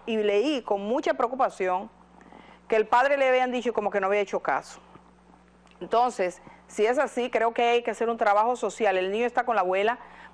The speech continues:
para verificar todo el entorno de ese niño y ver si ese señor merece también tenerlo,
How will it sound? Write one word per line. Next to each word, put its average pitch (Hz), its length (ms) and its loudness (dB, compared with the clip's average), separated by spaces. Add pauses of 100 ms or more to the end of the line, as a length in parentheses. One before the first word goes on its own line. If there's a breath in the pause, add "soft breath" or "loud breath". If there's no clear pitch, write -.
para 302 300 6
verificar 285 800 0
todo 302 360 4
el 269 80 0
entorno 247 500 -2
de 247 80 2
ese 240 180 -4
niño 262 220 -2
y - 20 0
ver 247 220 0
si 233 160 -4
ese 220 180 -4
señor 240 260 -2
merece 202 300 -2
también 185 280 -4
tenerlo, 156 420 -6